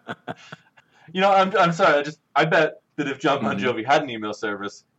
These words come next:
Speaker 1: you
Speaker 2: Mm-hmm.
Speaker 1: couldn't send it to your phone. It wouldn't have that technology. You wouldn't be allowed to do that. <laughs> You'd have to get on a computer that was running, like, Windows ninety-five.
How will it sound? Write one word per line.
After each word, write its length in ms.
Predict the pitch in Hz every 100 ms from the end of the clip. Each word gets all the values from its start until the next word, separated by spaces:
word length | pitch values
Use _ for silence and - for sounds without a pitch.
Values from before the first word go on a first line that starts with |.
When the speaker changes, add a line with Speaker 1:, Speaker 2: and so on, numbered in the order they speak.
| -
Speaker 1:
you 160 | 113
Speaker 2:
Mm-hmm. 120 | - -
Speaker 1:
couldn't 320 | 156 135 135
send 220 | 135 120
it 80 | 120
to 80 | 110
your 80 |
phone. 340 | 104 120 101 92
It 100 | 98
wouldn't 240 | 101 107 110
have 120 | 107
that 120 | 107
technology. 540 | 110 107 110 98 87 82
You 120 | 95
wouldn't 220 | 101 110 110
be 80 |
allowed 180 | 110 107
to 80 | 104
do 140 | 110
that. 240 | 92 85 - _ -
<laughs> 180 | - 160
You'd 140 | 151
have 220 | - 135
to 60 | 139
get 180 | 120 117
on 300 | 113 110 113 113
a 320 | 104 101 101
computer 400 | - 101 107 104
that 100 | 104
was 160 | 104 92
running, 280 | 104 101 98
like, 180 | 98 92
Windows 340 | 101 104 104 104
ninety-five. 920 | 98 104 113 110 - 85 85 117 -